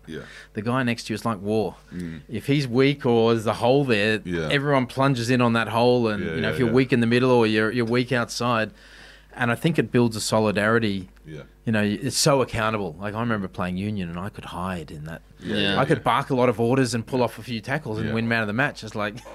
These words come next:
Speaker 1: No, no.
Speaker 2: in league, it was like,
Speaker 1: <laughs> Balls
Speaker 2: the
Speaker 1: in
Speaker 2: man
Speaker 1: your
Speaker 2: of the
Speaker 1: hands
Speaker 2: match
Speaker 1: and
Speaker 2: is,
Speaker 1: you're running
Speaker 2: it's,
Speaker 1: forward,
Speaker 2: it's
Speaker 1: yeah.
Speaker 2: a cold,
Speaker 1: Yeah.
Speaker 2: now it's meters and tackles
Speaker 1: Yeah.
Speaker 2: made.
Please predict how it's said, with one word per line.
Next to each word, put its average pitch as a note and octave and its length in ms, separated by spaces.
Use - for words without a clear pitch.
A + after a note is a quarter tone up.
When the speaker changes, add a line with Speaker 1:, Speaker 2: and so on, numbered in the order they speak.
Speaker 1:
No, E2 160
no. D#3 160
Speaker 2:
in C#3 220
league, D#3+ 260
it - 80
was F3 240
like, F#3 220
Speaker 1:
<laughs> D#3 140
Balls A#2 240
Speaker 2:
the - 60
Speaker 1:
in - 0
Speaker 2:
man E3 100
Speaker 1:
your A#2 80
Speaker 2:
of A2+ 60
the A#2 60
Speaker 1:
hands A#2+ 220
Speaker 2:
match B2 80
Speaker 1:
and D#3 80
Speaker 2:
is, A2+ 60
Speaker 1:
you're A2+ 100
running A2+ 200
Speaker 2:
it's, D3+ 80
Speaker 1:
forward, A#2 240
Speaker 2:
it's G#2 120
Speaker 1:
yeah. G#2 140
Speaker 2:
a F2 40
cold, C#3+ 720
Speaker 1:
Yeah. D#3+ 360
Speaker 2:
now C3+ 320
it's A#2+ 120
meters A#2+ 440
and A2 140
tackles B2 380
Speaker 1:
Yeah. G2+ 60
Speaker 2:
made. A2+ 380